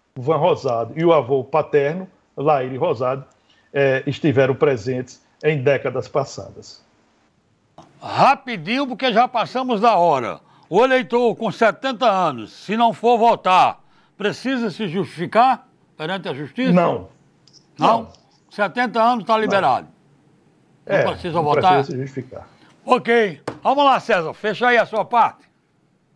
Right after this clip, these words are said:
Speaker 1: Olha, terminando a semana, não é, Edmundo? Uma semana bastante concorrida. E aqui o nosso sentimento, ah, do dever cumprido.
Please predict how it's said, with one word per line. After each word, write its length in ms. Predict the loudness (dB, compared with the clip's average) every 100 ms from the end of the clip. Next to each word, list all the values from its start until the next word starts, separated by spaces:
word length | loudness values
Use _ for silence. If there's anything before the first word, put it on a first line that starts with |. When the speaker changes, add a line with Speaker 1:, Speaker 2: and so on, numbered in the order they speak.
| _ _ _ _ _
Speaker 1:
Olha, 180 | -2 -2
terminando 420 | 2 0 2 0 0
a 80 |
semana, 500 | 0 -2 0 0 0
não 120 | 0 2
é, 140 | 0
Edmundo? 340 | -2 -2 0 0
Uma 60 |
semana 320 | 0 0 2
bastante 540 | 2 0 -2 -2 -2 0
concorrida. 640 | -4 -2 0 2 2 2 0 -4 -20 -20 -18 0
E 120 | 2
aqui 600 | 2 0 -4 -2 0 -2 0
o 80 |
nosso 300 | 0 0 0
sentimento, 760 | -2 -2 -2 -2 2 0 -2 -18 _ _ _ _ _
ah, 400 | -2 0 0 -2
do 400 | 0 2 2 0
dever 600 | 0 2 4 2 0 -2 -12 _
cumprido. 540 | 0 0 0 -2 -2